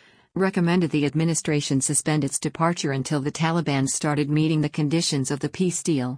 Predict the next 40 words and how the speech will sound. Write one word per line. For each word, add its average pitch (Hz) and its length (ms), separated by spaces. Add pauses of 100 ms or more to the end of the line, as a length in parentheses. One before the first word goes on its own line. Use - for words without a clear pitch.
(180)
he 196 160
wrote 190 260
on 139 140
Twitter 151 400
on 139 100
Sunday 147 400
night. 120 380 (1200)
"This 202 240
outcome 165 460
was 143 180
not 165 180
inevitable," 139 640 (220)
Esper 151 340
wrote. 123 460 (420)
"By 185 100
pressing 220 460
for 175 160
a 151 60
precipitous 170 640
withdrawal 151 440
of 143 140
U 156 180
S 151 200
forces, 139 640 (640)
rather 175 260
than 160 220
leveraging 151 480
that 135 180
military 160 540
muscle 143 340
to 143 100
compel 156 460
Taliban 156 560
compliance 151 680
with 151 100
the 151 100
twenty 175 320
twenty 165 320
peace 156 300
agreement, 147 580